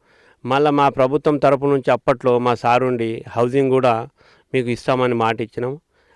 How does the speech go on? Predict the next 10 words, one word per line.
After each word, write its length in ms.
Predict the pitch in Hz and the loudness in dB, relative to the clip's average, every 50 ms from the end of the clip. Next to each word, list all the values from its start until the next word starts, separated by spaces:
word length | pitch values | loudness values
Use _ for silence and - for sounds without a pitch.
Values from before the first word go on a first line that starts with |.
| _ _ - | _ _ -2
ఆ 300 | 120 127 131 131 131 123 - | 0 2 4 4 2 2 0
దాని 260 | 117 123 123 135 151 139 | -2 -2 -2 0 0 0
ప్రకారం 460 | 147 139 127 - 147 147 147 143 147 | 0 0 0 2 0 2 2 2 0
కూడా 240 | 139 131 123 117 107 | 0 0 0 -2 -2
సారు 320 | - 127 117 123 127 127 | -2 0 0 2 2 0
హౌసింగ్ 420 | 113 110 120 127 123 139 139 135 | 0 0 0 0 0 0 0 0
ఇస్తే 460 | 131 123 - - 123 113 110 113 127 - _ _ _ _ _ _ - - | 0 -2 -2 -2 -2 -2 -2 -2 -6 -10 _ _ _ _ _ _ -6 -4
చిన్న 120 | 135 143 | -2 -2
చిన్న 260 | 139 - 151 143 139 | -2 -2 -2 -2 -2
కుటుంబాలకు 840 | 123 - 127 117 135 127 127 123 120 120 120 113 117 113 113 113 | -2 -4 -4 -2 -2 -2 0 2 2 2 0 0 -2 -2 -4 -4